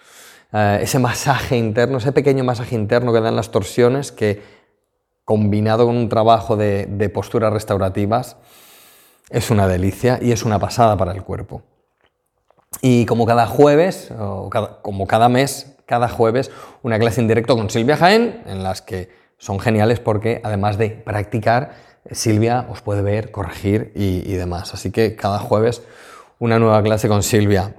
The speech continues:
Tenemos un libro, como cada mes tenemos un libro, el número veintiséis, creo, el libro número veintiséis o veintisiete, el Dhammapada, el clásico budista, que, oye, lo unimos con el curso de budismo, ha salido a colación el Dhammapada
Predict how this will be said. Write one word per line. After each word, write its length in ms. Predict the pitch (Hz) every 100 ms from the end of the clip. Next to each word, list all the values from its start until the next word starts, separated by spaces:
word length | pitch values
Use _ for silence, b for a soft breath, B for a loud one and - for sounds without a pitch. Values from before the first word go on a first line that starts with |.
| -
Tenemos 300 | 135 165 143
un 140 | 131
libro, 420 | 147 170 175 170
como 180 | 131 120
cada 180 | 135 135
mes 200 | 135 139
tenemos 280 | 131 123 117
un 160 | 110 110
libro, 380 | 139 190 226 B B B _
el 120 | 90
número 540 | 107 160 165 135 - _
veintiséis, 840 | 101 101 92 101 92 - 135 190 -
creo, 280 | 113 151 160
el 60 |
libro 240 | 120 135 139
número 260 | 135 135
veintiséis 500 | 123 104 107 135 135
o 60 | 139
veintisiete, 580 | 117 101 - 170 220 220 B B B
el 220 | 120 113
Dhammapada, 840 | 117 113 104 - 135 165 220 196 -
el 200 | 107 107
clásico 880 | 117 117 120 113 101 113 107 101 101
budista, 680 | 95 95 104 156 - 180 160
que, 160 | 113
oye, 300 | 123 117 98 -
lo 120 | 110
unimos 320 | 104 117 127 -
con 120 | 120
el 100 | 110
curso 220 | 123 131
de 60 | 117
budismo, 480 | 147 208 190 196 139
ha 80 |
salido 320 | 127 143 135 127
a 60 |
colación 460 | 123 120 120 185 156
el 120 | 117
Dhammapada 600 | 110 113 110 170 208